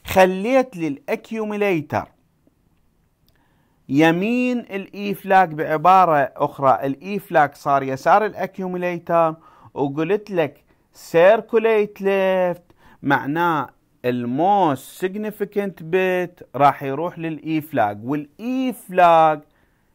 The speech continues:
يجي يدخل للليست سيجنيفيكنت بت من الأكيوميليتر.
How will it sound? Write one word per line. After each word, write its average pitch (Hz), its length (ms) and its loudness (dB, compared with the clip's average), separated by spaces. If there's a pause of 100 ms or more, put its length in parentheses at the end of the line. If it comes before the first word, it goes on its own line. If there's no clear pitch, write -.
(240)
يجي 185 560 -6
يدخل 202 400 -6
للليست 165 1000 -6
سيجنيفيكنت 208 880 -8
بت 240 500 0 (160)
من 127 280 -2
الأكيوميليتر. 127 960 -6